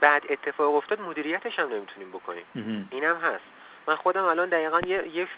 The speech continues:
Speaker 1: مشکل اینجوری دوستی پشت سر گذاشتم، یعنی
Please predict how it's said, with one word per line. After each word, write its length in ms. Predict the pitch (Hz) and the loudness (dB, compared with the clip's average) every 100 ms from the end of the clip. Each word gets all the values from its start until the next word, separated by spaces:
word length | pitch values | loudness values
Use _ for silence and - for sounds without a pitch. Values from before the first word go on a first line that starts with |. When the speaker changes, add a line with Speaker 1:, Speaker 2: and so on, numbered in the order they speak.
| 151 | -4
Speaker 1:
مشکل 360 | 143 - 170 | -4 -2 -2
اینجوری 440 | 190 170 143 147 180 | -2 -4 -6 -2 -2
دوستی 420 | 156 - - 180 - | -4 -12 -12 -14 -10
پشت 220 | 151 - - | -10 -10 0
سر 160 | 175 190 | 2 2
گذاشتم، 560 | 151 143 - 143 151 160 - - - - 143 | 0 -2 -2 -4 -4 -8 -20 -20 -20 -12 -6
یعنی 160 | 143 | -6